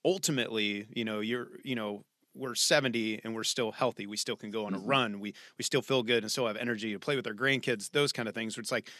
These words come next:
Speaker 1: if we
Speaker 2: Yeah.
Speaker 1: have that long-term look, it, it makes all the difference. And that's, that's
Speaker 2: Mm-hmm.
Speaker 1: awesome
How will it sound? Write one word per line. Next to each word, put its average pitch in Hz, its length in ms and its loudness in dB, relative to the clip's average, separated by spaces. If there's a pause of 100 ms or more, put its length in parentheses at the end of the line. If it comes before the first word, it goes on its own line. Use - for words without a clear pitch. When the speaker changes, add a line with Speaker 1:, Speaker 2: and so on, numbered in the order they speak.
(120)
Speaker 1:
if - 160 0
we - 80 -6
Speaker 2:
Yeah. 113 180 -8
Speaker 1:
have 151 220 8
that 110 200 4
long-term 120 880 0 (120)
look, 110 600 0 (560)
it, 120 180 -2 (100)
it 117 100 -2
makes 117 240 -2
all 101 140 0
the 92 80 -10
difference. 101 420 -4
And 107 100 -6
that's, - 280 2
that's 170 220 2
Speaker 2:
Mm-hmm. - 260 -4
Speaker 1:
awesome - 360 0